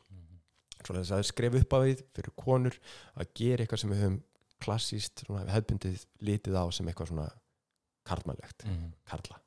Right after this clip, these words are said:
Speaker 1: Mhm.
Speaker 2: Svoleiðis að þegar karlar fá, sem sagt,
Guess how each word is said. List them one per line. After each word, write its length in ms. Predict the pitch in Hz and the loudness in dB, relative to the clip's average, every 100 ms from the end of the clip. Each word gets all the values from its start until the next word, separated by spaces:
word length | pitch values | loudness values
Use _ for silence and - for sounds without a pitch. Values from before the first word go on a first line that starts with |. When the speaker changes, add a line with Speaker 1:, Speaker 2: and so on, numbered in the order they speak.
| _ - | _ -20
Speaker 1:
Mhm. 80 | 87 - - - - _ _ _ _ _ _ - | -18 -20 -20 -20 -20 _ _ _ _ _ _ 2
Speaker 2:
Svoleiðis 220 | 101 98 | 4 6
að 80 | 98 | 6
þegar 320 | 120 98 - - | 6 6 4 -2
karlar 580 | - 135 139 139 143 127 - - _ _ _ _ _ _ _ _ _ _ _ | 2 2 2 4 4 4 -4 -10 _ _ _ _ _ _ _ _ _ _ _
fá, 400 | - 117 117 120 117 _ _ _ _ | 0 4 4 2 -4 _ _ _ _
sem 140 | - 107 | -6 -4
sagt, 360 | 107 104 - | -2 -4 -8